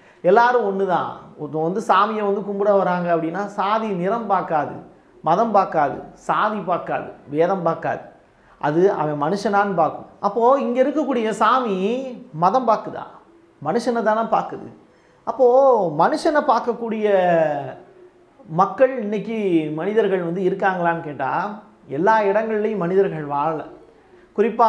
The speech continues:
பழனி கோயில்ல தன்னுடைய சகோதரியா அவங்கள நினைச்சிருந்தாங்க அப்படின்னா, "ரோப் கார்ல தானம்மா, போயிட்டு வாயா தங்கச்சி" அப்படின்னு சொல்லி அனுப்புறவங்க எவ்வளவோ பேர். நூற்றுல ஒண்ணு ரெண்டு case மட்டும்தான் இந்த மாதிரி நடக்கும். அதையும்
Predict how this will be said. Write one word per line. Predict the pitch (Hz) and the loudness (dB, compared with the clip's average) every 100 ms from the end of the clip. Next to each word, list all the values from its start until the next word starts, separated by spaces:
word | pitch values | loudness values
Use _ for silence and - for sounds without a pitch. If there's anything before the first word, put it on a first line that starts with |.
| 214 | 4
பழனி | 185 220 233 220 190 | 2 0 -2 -4 -4
கோயில்ல | 175 185 202 190 180 208 185 156 143 147 - - _ _ - | -4 0 2 2 2 2 2 2 -2 -8 -16 -20 _ _ -2
தன்னுடைய | 185 220 233 202 | -2 2 4 4
சகோதரியா | 190 185 196 220 208 214 190 | 4 2 2 0 2 4 4
அவங்கள | 185 185 175 | 2 -2 -2
நினைச்சிருந்தாங்க | 175 196 202 180 180 170 | -2 -4 -2 -2 -2 -2
அப்படின்னா, | 151 156 185 | -2 0 2
"ரோப் | 170 208 220 | 2 2 2
கார்ல | 240 202 175 | 0 2 2
தானம்மா, | 160 160 139 131 - | 0 0 -4 -8 -4
போயிட்டு | 190 196 | -2 2
வாயா | 170 143 | 2 0
தங்கச்சி" | 131 131 131 143 | -4 -8 -8 -6
அப்படின்னு | 135 170 175 | -4 -4 -4
சொல்லி | 190 214 | -2 0
அனுப்புறவங்க | 185 196 202 202 214 202 | -2 -2 -4 -2 0 0
எவ்வளவோ | 180 190 196 | 2 2 2
பேர். | 165 147 104 - - - _ | 2 -4 -6 -18 -20 -20 _
நூற்றுல | 185 277 - 220 214 165 | -4 -4 -4 0 2 2
ஒண்ணு | 196 214 | 0 -2
ரெண்டு | 190 170 | -2 -2
case | 180 202 196 | 0 -2 -2
மட்டும்தான் | 160 160 170 170 | -6 -4 -4 -6
இந்த | 151 | -6
மாதிரி | 151 156 160 | 0 0 0
நடக்கும். | 135 143 - _ _ _ _ _ _ _ | -4 -10 -14 _ _ _ _ _ _ _
அதையும் | - 170 240 254 | 0 4 2 0